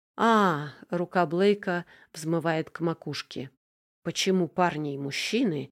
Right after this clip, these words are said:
так делают, когда не знают, что ответить?» «Это, в общем, несерьёзно. Просто моя подруга». «Так у тебя даже девушки нет?» Я улыбаюсь, но внутри что-то щёлкает,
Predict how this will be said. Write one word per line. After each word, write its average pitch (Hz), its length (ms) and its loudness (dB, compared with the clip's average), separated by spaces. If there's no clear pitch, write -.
так 180 220 0
делают, 208 420 2
когда 185 280 -2
не 190 140 2
знают, 190 520 -2
что - 320 -4
ответить?» 180 680 -8
«Это, 202 720 2
в 185 240 0
общем, 190 380 0
несерьёзно. 190 760 0
Просто 220 340 2
моя 175 240 0
подруга». 165 600 -4
«Так - 180 -8
у 165 40 -8
тебя 175 300 0
даже 151 300 -2
девушки 180 520 0
нет?» 123 280 -6
Я 170 260 2
улыбаюсь, 180 680 -2
но 170 140 2
внутри 180 440 2
что-то 156 400 -4
щёлкает, 151 800 0